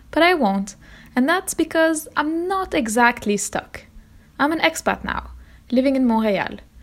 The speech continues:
Canada's current epicenter for covid nineteen. I don't even get on the metro anymore,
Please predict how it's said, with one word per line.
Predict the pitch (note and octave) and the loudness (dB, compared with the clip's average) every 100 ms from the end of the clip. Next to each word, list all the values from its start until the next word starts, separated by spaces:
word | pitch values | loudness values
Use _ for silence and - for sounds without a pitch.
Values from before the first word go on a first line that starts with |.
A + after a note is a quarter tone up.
| - - | -20 -2
Canada's | B3+ C#4 C4+ C4 C4+ | 2 4 4 2 0
current | - B3 A#3+ - | 0 0 0 -2
epicenter | A#3 - A3 A3 G#3+ G#3+ | -4 -4 -2 0 0 0
for | G#3+ G#3+ | -2 -4
covid | G#3 G#3+ G3+ | 0 0 0
nineteen. | F#3+ F3+ F#3+ - - - - - - - - - - | -2 -4 -6 -8 -12 -18 -20 -20 -20 -20 -20 -10 0
I | |
don't | C4+ C#4+ | 2 2
even | C#4 B3+ | 2 2
get | A#3+ A#3+ | 2 2
on | A#3 A3 | 0 2
the | |
metro | A3 A3 A3+ A3+ F#3+ | 2 2 0 -2 -2
anymore, | F#3 F3 E3 - | -2 -6 -8 -10